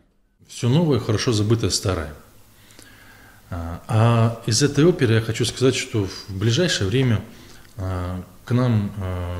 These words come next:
будут присоединены Рефтинские и Малышевские больницы. Единственное, что будет изменено,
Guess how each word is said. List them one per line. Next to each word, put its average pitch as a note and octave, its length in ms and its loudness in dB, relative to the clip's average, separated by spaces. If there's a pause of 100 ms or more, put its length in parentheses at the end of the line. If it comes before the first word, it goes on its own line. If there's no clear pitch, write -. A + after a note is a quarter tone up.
будут F#2+ 320 -4
присоединены A2+ 640 0 (340)
Рефтинские A#2 520 -2
и F2+ 40 -4
Малышевские A2 500 -2
больницы. D#2+ 500 -8 (1120)
Единственное, C#3 800 4
что B2 560 2
будет A2 480 0
изменено, D3+ 720 2